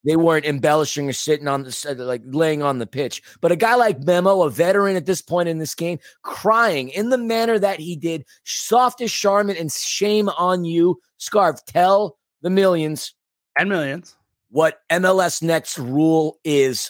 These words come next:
Speaker 1: on the, uh, on the diving and the, uh, the stuff that Memo did, or the
Speaker 2: Yeah,
Speaker 1: stuff
Speaker 2: look,
Speaker 1: that Memo
Speaker 2: here-, here's,
Speaker 1: did like.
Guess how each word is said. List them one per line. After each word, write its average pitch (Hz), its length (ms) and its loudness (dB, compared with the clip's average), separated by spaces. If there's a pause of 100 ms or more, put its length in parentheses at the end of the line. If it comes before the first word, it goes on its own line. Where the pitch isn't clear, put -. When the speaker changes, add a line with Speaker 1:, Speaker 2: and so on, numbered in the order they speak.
Speaker 1:
on 123 400 0
the, 120 300 -2
uh, 110 240 2 (340)
on 135 100 0
the 135 80 0
diving 117 580 0
and 110 240 -6
the, 107 240 -2
uh, 101 160 2
the 101 100 -4
stuff - 280 0
that 117 160 0 (320)
Memo 131 320 2
did, 90 340 -6 (100)
or 156 220 2
the 135 160 -4
Speaker 2:
Yeah, 185 140 2
Speaker 1:
stuff 190 80 0
Speaker 2:
look, 170 160 2
Speaker 1:
that 120 140 0
Memo 110 240 0 (160)
Speaker 2:
here-, 269 300 -2
here's, - 20 0
Speaker 1:
did - 180 0
like. 110 260 0